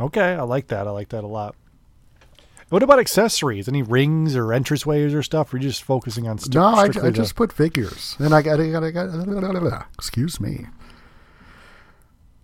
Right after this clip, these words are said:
Speaker 2: Oh, let me calm down here for a second.
Speaker 1: You're like, whoo, whoo, talking about <laughs> what?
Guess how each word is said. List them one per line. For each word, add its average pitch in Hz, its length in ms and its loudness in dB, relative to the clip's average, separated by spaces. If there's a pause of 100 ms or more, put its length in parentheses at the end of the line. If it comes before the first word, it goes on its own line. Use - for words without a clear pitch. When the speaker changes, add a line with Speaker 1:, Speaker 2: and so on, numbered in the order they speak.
(160)
Speaker 2:
Oh, 156 680 -4
let 117 100 -4
me 143 80 -2
calm 110 280 -4
down 110 260 0
here 135 100 4
for 87 160 -8
a - 40 -10
second. - 320 -8 (580)
Speaker 1:
You're 139 180 4
like, - 260 4
whoo, 180 180 10 (460)
whoo, 135 240 10
talking 135 300 6
about 123 200 2
<laughs> - 2000 -8
what? 339 300 6